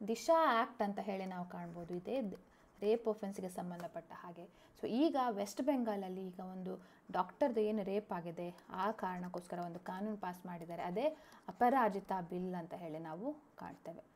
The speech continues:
So ಅಪರಾಜಿತ, so ಇದೆಲ್ಲವೂ ಕೂಡ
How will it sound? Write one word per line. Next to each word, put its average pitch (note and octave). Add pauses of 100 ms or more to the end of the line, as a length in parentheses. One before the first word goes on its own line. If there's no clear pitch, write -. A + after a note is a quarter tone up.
(420)
So F3 (500)
ಅಪರಾಜಿತ, F3+ (760)
so -
ಇದೆಲ್ಲವೂ D4+
ಕೂಡ A#3